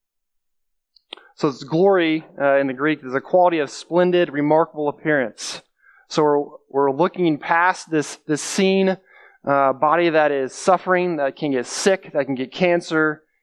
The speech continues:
kill itself, and we're looking towards the body that will be given to us at the resurrection, where there's be no sickness, as, uh, <laughs> no suffering. I was like, I was talking to Emma about this, my four-year-old daughter,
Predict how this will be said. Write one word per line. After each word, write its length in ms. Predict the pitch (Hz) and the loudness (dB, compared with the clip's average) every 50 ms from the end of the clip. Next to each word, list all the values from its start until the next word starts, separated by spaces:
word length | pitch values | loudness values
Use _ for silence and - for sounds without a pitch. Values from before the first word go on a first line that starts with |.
| _ _ - | _ _ -4
kill 240 | - 208 196 185 | 0 2 4 4
itself, 720 | 156 - - - 208 170 165 175 185 - - - - - _ _ _ _ _ _ _ - | 2 0 -2 0 2 4 4 4 0 -2 -8 -20 -20 -20 _ _ _ _ _ _ _ -2
and 100 | - 147 | 0 0
we're 140 | 147 147 147 | 2 2 2
looking 380 | 151 180 214 - 190 175 165 160 | 2 0 0 0 -2 -2 -2 -2
towards 520 | - 175 160 156 156 160 156 147 143 156 151 _ _ _ _ - | -2 0 2 2 4 2 2 0 -6 -16 -18 _ _ _ _ -10
the 60 | 139 | -4
body 520 | 123 156 156 156 160 160 160 160 156 156 - _ | 0 2 4 4 4 2 0 -2 -4 -6 -8 _
that 100 | - 139 | -8 -6
will 140 | 143 143 139 | -4 -4 -4
be 380 | 131 143 143 139 135 135 127 127 | -2 -2 -2 0 0 0 -2 -2
given 260 | 135 165 156 160 147 | -2 0 0 0 -2
to 180 | - - 160 147 | -2 -2 0 0
us 140 | 147 147 151 | 0 0 0
at 100 | 143 123 | -2 -2
the 80 | 131 | 0
resurrection, 800 | 127 139 143 143 131 131 139 135 139 - - - 127 110 104 107 _ _ _ _ - _ | 0 0 0 0 0 -2 0 0 0 -2 -6 -10 -10 -10 -12 -14 _ _ _ _ -20 _
where 120 | - 139 143 | -2 0 0
there's 180 | 147 143 139 | 0 0 0
be 100 | 139 143 | -2 0
no 240 | 139 143 156 170 185 | 0 2 2 2 0
sickness, 760 | - - - 190 170 - 170 160 160 160 - - - - - _ _ _ _ _ _ _ _ _ _ _ _ _ _ _ - - 185 185 _ - | -2 -2 -2 -2 -2 0 0 0 0 0 -2 -6 -16 -16 -16 _ _ _ _ _ _ _ _ _ _ _ _ _ _ _ -20 -20 -20 -16 _ -4
as, 260 | 123 123 127 127 123 | -2 0 0 0 0
uh, 600 | 131 127 127 123 123 120 117 - - 123 131 135 131 | 0 2 2 2 2 0 -2 -4 -10 -16 -14 -14 -14
<laughs> 60 | - | -12
no 480 | - 135 135 131 151 - 123 135 139 147 | -12 -10 -8 -8 -6 -4 -2 0 0 0
suffering. 640 | - - - 135 127 - - 175 135 123 117 113 113 - _ _ _ _ _ - | 0 0 0 0 0 0 -4 -4 -4 -2 -4 -6 -10 -12 _ _ _ _ _ -4
I 80 | - 123 | -2 0
was 140 | 127 123 | 0 0
like, 180 | 131 131 123 - _ _ _ - - | 0 -2 -2 -2 _ _ _ -12 -8
I 60 | 123 | -8
was 180 | 127 120 - - | -8 -8 -8 -4
talking 300 | - 165 147 147 139 127 | 0 0 0 0 0 -2
to 100 | 117 127 | -2 0
Emma 200 | 139 143 135 123 | 0 0 0 0
about 240 | 117 107 120 113 | -2 -2 -4 -4
this, 160 | 123 120 113 - | -4 -6 -6 -4
my 140 | 127 117 | -4 -4
four-year-old 640 | 113 - 143 143 139 127 117 113 110 113 113 110 113 104 | -4 -2 -2 0 0 0 0 -2 -2 -4 -6 -8 -8 -4
daughter, 480 | 127 123 123 117 113 110 110 113 - | 0 0 0 0 -2 -6 -8 -10 -16